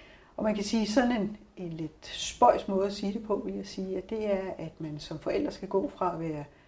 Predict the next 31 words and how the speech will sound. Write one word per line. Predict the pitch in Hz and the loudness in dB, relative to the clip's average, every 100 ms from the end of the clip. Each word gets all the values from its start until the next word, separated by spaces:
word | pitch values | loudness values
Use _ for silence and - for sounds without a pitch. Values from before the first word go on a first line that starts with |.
| _ | _
C | - - | -10 0
E | 214 208 202 - | 2 4 4 8
O | 190 208 214 | 8 8 6
i | 160 175 - - | 4 2 -4 -14
familiefirmaet | - - 196 214 208 - 214 190 180 175 | -4 4 6 6 4 0 2 4 4 2
til | - 196 | 0 0
at | 175 | 2
være | 170 156 143 | 0 0 -2
konsulent. | - 151 - 151 202 - - - - - - - - - | -8 -12 -8 -2 0 0 -2 -16 -20 -20 -20 -20 -20 -8
Og | 196 | 6
der | 220 | 8
er | 202 - | 6 4
brug | 240 - | 0 2
for, | 214 | -2
for | 208 | 0
eksempel | 190 - 214 208 | 0 2 0 2
at | 185 | -2
holde | 160 156 151 - | -2 -6 -6 -2
direktionsmøder, | 160 - - 233 - - 185 180 | -2 0 -2 -2 -4 0 2 2
hvor | 190 | 0
man | 196 | -2
tør | 185 - 156 - | -4 -6 -6 -8
sætte | - - 208 | -8 -2 -2
sig | 208 233 | 0 0
ned | 196 | 2
ved | 185 | 2
et | 175 | 0
bord | - 302 294 269 | 2 2 2 0
og | 202 | -4
snakke | - 190 202 202 | 0 0 2 0
om, | 185 | 0